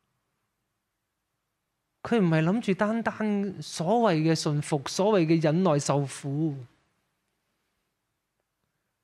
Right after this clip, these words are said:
佢仲信緊喺呢個咁艱難嘅裏邊，有啲嘢可以再創造出嚟，有啲可以再唔一樣到出嚟。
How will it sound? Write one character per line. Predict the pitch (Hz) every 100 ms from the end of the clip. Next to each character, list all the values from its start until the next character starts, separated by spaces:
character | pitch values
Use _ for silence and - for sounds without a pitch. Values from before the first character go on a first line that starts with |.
| _ _ _ -
佢 | 285
仲 | 262 240
信 | - 254 240
緊 | 285
喺 | 294
呢 | 330 285 - -
個 | 226
咁 | 226
艱 | 226 285
難 | 294 220 123
嘅 | 160
裏 | 165 160
邊， | 165 220 214 202 156 - _ _ _ _ _ _ _ -
有 | 254
啲 | 392 359 247
嘢 | 196
可 | 269
以 | 262
再 | - 196
創 | 196 175 190 190
造 | 190 170
出 | 170 277
嚟， | 208
有 | 143 202
啲 | 320
可 | 247
以 | 208
再 | 196
唔 | 185 135 175
一 | 277 247 175
樣 | 147
到 | 160
出 | 170
嚟。 | 214